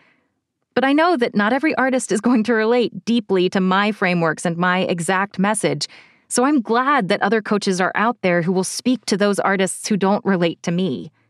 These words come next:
Yes, I have several different programs to give you the support and encouragement you need, but I know I'm not right for everyone, and you can get similar help from other coaches. And even beyond coaching opportunities,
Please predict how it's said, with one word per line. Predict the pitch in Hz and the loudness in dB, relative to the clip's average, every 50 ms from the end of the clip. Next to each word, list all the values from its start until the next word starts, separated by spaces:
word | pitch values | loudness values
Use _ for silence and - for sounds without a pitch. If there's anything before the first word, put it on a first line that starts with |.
| _ _ _ _ _ _ _ _ _ _ _ - | _ _ _ _ _ _ _ _ _ _ _ -2
Yes, | 208 254 262 262 - - - - | -2 0 0 0 -2 -4 -4 -2
I | - 233 | -2 0
have | 226 226 214 | 0 -2 -2
several | - - 190 185 208 226 226 | -2 -2 -2 0 0 0 0
different | 202 214 - 220 202 190 | -2 -2 -2 -4 -4 -2
programs | - 190 175 165 165 160 151 156 156 - | -2 -2 0 0 0 0 -2 -2 -4 -4
to | - 180 | -6 -4
give | 156 180 175 | -2 -2 -2
you | 185 196 185 | 0 0 -2
the | 185 180 | -2 -2
support | - - 170 - - 185 185 185 - | -4 -6 -6 -2 -2 0 0 0 0
and | 175 170 | -2 -2
encouragement | 165 170 - - 180 175 175 170 - 175 - | -2 -2 -2 0 0 0 0 0 -2 -4 -2
you | - 175 175 | -2 -2 0
need, | 185 208 202 190 175 170 - - - _ _ _ _ _ - | 0 0 0 0 -2 -4 -6 -14 -20 _ _ _ _ _ -4
but | 185 208 | -2 0
I | 269 320 | 0 2
know | 349 370 359 359 - - | 2 2 2 2 0 0
I'm | 214 233 254 294 | 0 0 0 0
not | 311 311 - | 0 0 0
right | - 247 233 - | 0 -2 -2 -2
for | - 214 | -2 0
everyone, | - 139 226 220 240 226 202 185 175 165 165 - | 0 0 0 2 2 2 2 2 2 0 0 0
and | - 185 190 | 0 0 0
you | - 214 202 | 0 -2 -6
can | - - - 214 220 226 233 233 | -6 -8 -6 -4 0 0 2 2
get | 208 214 202 - - | 2 0 0 -2 -2
similar | - - 196 190 185 185 180 170 | -2 -2 0 0 2 0 0 0
help | 160 160 147 - - | -2 -2 -4 -4 -4
from | - 180 165 | -4 -4 -2
other | - 151 156 151 | -2 -2 -4 -4
coaches. | 147 - 165 147 147 - 131 90 90 - - - - _ _ _ _ _ _ _ _ _ _ _ _ _ _ _ _ _ _ _ _ _ | -2 -2 -4 -4 -4 -6 -8 -8 -8 -10 -12 -14 -14 _ _ _ _ _ _ _ _ _ _ _ _ _ _ _ _ _ _ _ _ _
And | - 214 226 240 | -2 0 2 2
even | 277 294 320 320 285 | 2 2 2 2 2
beyond | 247 247 233 214 208 202 196 190 - | 2 2 2 2 2 2 2 0 -2
coaching | - - - 220 220 - 233 214 202 185 - | -4 -2 -2 -2 0 0 0 0 0 0 -2
opportunities, | 165 165 175 165 - - 170 160 156 151 147 147 147 143 - - | -2 -2 -2 -4 -4 -4 -4 -4 -2 -2 -2 -4 -4 -4 -6 -8